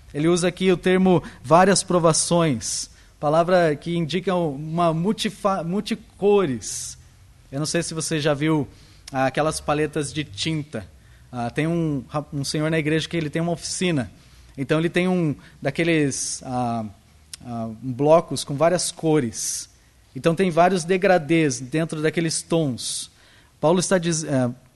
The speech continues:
Pedro está dizendo aqui que às vezes as provações que Deus vai permitir em nossas vidas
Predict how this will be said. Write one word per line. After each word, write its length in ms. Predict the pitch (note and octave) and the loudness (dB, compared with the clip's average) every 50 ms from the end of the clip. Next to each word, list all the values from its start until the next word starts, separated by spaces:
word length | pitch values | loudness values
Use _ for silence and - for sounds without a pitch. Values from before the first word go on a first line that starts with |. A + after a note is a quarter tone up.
| _ _ _ | _ _ _
Pedro 280 | - F3 F#3 F3 F#3 F#3 | 2 4 4 4 4 2
está 180 | E3+ - F#3 F3 | 2 4 2 2
dizendo 360 | D#3+ D#3+ C3+ E3 F3 F3 F3 | 2 2 0 2 2 2 2
aqui 360 | D#3+ - F3+ F#3+ G3 F#3+ - - - - - _ _ - | 2 2 2 2 2 2 0 -6 -20 -20 -20 _ _ -8
que 300 | - F#3+ F#3+ F#3 F#3 F3 | -2 2 2 4 4 4
às 220 | D#3+ D#3+ D3+ D3 | 4 2 0 0
vezes 400 | D3+ E3+ F#3 F#3+ E3+ F3+ F3+ E3 | 0 0 0 0 0 -2 -4 -4
as 160 | F#3 F3+ - | -4 -6 -6
provações 640 | - - F3 F3 E3+ F3 E3 - - E3+ F3+ F3 - | -4 -4 -4 -2 0 -2 -2 -2 -2 -2 -4 -4 -4
que 100 | - F3 | -6 -4
Deus 220 | D3+ E3+ F3 D#3+ | -2 0 0 0
vai 100 | F#3 F3 | 0 -2
permitir 440 | E3+ - F3 E3+ E3 D#3 - - F#3 | 0 0 0 0 0 -2 -2 -2 -2
em 20 | |
nossas 320 | F3+ F3 E3+ - F#3 D#3 D3 | -2 -2 -2 -2 -4 -4 -2
vidas 420 | D#3+ F#3+ F#3+ G3 G3+ G3+ - - | -2 -2 0 0 0 -2 -2 -8